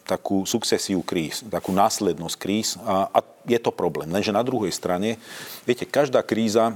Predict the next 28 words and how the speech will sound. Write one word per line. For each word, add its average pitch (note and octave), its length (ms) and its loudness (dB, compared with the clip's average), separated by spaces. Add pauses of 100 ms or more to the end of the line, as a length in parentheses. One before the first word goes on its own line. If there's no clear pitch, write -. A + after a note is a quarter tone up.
(120)
aj F2 160 -4 (200)
krízy G2+ 320 0
našich, G2 360 0
naše F2 240 0
vlastné G2+ 520 2
životné, G#2 600 2
vnútorné G2+ 480 0
krízy, F#2+ 400 -2
ktorými F#2 480 -2 (720)
takmer F2+ 320 0
všetci A2 360 0
v G#2 100 -2
nejakých G2 260 -2
fázach G#2 360 2
života F#2+ 360 0
prechádzame, G#2+ 720 0 (480)
môžeme G#2 220 0
zobrať F2+ 260 0
dvojako. F2 380 0 (180)
Buď, A#2 240 4
e, - 40 -12 (720)
sú - 220 -2
krízy, G#2+ 320 0
v - 60 -18
ktorých G#2+ 260 0
sa - 100 0
utápame, G#2+ 600 2
vyplakávame G2+ 1000 2